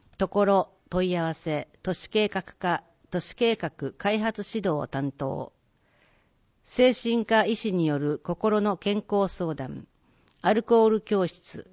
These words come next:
ところ問い合わせ、茅ヶ崎市保健所。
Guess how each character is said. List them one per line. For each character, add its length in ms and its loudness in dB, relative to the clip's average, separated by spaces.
と 100 -6
こ 160 2
ろ 300 2
問 200 0
い 80 0
合 60 0
わ 100 0
せ、 380 -6
茅 140 -8
ヶ 120 2
崎 240 -4
市 260 -4
保 140 -6
健 320 -2
所。 220 -2